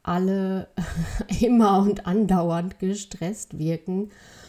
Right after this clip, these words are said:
und auf der Suche nach Möglichkeiten der Entschleunigung sind, nach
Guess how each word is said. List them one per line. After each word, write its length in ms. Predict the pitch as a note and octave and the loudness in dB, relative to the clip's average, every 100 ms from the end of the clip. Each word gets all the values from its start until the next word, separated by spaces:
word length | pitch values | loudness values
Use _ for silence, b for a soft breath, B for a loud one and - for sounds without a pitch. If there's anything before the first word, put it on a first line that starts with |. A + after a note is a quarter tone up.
| B B | B B
und 380 | F#3+ F#3+ - | 0 0 0
auf 240 | E3+ F3 F3+ | -4 -4 -4
der 240 | F#3 F3+ | -4 -2
Suche 460 | D#3 F3+ A3+ B3 A3+ | 0 0 -2 -2 -2
nach 260 | F3+ F#3 | 0 -2
Möglichkeiten 1080 | F3+ E3 F3 G3 F#3 F3+ - D#3+ D#3+ - D#3 | -2 0 -2 -2 -6 -8 -6 -4 -4 -6 -6
der 360 | D#3 D3+ D3+ - _ | -4 -4 -4 -8 _
Entschleunigung 1200 | D#3 D3+ D#3+ - D#3+ D#3 E3 G3+ G3 F3 E3 E3 | -6 -6 -8 -8 -4 -4 -2 -2 -4 -4 -4 -4
sind, 560 | D#3 D#3+ D#3 D#3+ - - | -4 -4 -2 -6 -8 -8
nach 380 | D#3+ D#3 D#3+ | -6 -4 -6